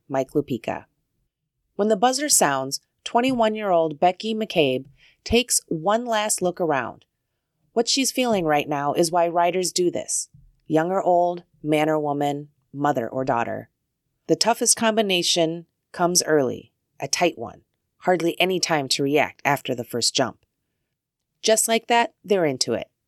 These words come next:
Big time. Horse and rider take a killer inside turn on the rollback two jumps later.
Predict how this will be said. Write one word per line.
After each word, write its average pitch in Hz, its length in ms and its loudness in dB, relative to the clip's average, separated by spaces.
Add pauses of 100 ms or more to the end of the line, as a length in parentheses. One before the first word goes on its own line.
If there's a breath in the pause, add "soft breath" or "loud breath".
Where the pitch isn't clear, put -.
(460)
Big 143 200 2
time. - 320 -8 (880)
Horse 247 280 2
and 262 120 -2
rider 202 260 2
take 190 200 -2
a 165 80 2
killer 202 320 0
inside 208 560 0
turn 180 320 -2
on 147 160 -6
the 143 100 -4
rollback 156 640 0 (140)
two 208 220 0
jumps 170 360 0
later. 139 360 -2